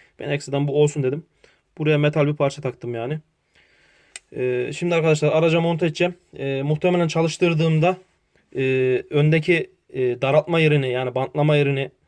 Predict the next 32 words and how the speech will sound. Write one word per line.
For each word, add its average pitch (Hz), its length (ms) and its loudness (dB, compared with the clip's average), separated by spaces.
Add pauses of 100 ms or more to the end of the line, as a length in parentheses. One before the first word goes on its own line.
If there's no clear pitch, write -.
(280)
e, 120 520 -4
çıkarmazsam 175 600 0
araç 156 400 0 (480)
yığılma 165 360 4
da 208 60 4
yapabilir. 196 600 4
E, 147 380 0
daha, 165 420 4
e, 143 240 2
rolantisi 165 360 2
daha 175 160 4
yüksekte 160 320 -2
çalışabilir. 139 560 -4 (300)
Çünkü 170 200 -2
yeniden 170 320 0
gaz 156 140 4
ayarı 139 200 2
istiyor. 175 340 -2 (540)
Bunun 170 200 2
sayesinde 196 520 4
de 185 40 4
arkadaşlar 165 460 2
o 180 340 2
rolantide 180 400 4
ayarladığımız, 180 680 4 (380)
e, 139 120 -2
gaz 175 300 2
miktarı 185 400 2
daha 180 220 4
da 175 80 4
azalmış 175 380 2
olacak. 160 340 0